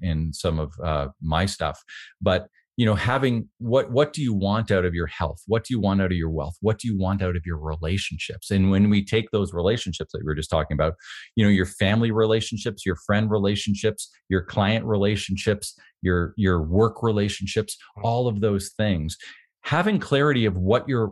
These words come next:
Speaker 1: wanting out of those is the first step so that you can create your business to deliver that.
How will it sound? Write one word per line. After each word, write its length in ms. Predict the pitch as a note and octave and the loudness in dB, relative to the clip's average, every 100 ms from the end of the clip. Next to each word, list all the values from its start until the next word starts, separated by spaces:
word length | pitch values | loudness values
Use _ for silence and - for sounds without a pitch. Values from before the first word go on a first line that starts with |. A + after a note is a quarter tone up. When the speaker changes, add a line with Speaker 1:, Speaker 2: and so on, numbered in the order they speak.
| G#2 | -2
Speaker 1:
wanting 480 | F2+ F#2 A#2+ B2 G2+ | 2 2 2 2 0
out 140 | D#2 D2+ | 0 -2
of 140 | D2+ | -2
those 380 | D#2+ D2+ D#2+ D#2+ | 0 2 0 0
is 140 | F2 | -2
the 100 | F#2 | -2
first 380 | F2 - G#2+ G2+ | -4 0 0 0
step 280 | - A2 G#2+ | -2 -2 -2
so 120 | - G2 | -4 -4
that 140 | F#2 | 0
you 100 | G2 | -2
can 180 | F#2 G2+ | 2 2
create 440 | - G#2+ G2+ A2 A2+ | 2 2 4 2 0
your 120 | G2+ | 0
business 520 | F2 G#2 G2+ G2+ F#2+ - | 2 0 2 0 -2 -4
to 200 | - G2 | -4 0
deliver 580 | G2+ E2 F2 G2+ F2 | 0 0 0 2 0
that. 840 | D2 - - _ _ _ _ _ | -4 -12 -20 _ _ _ _ _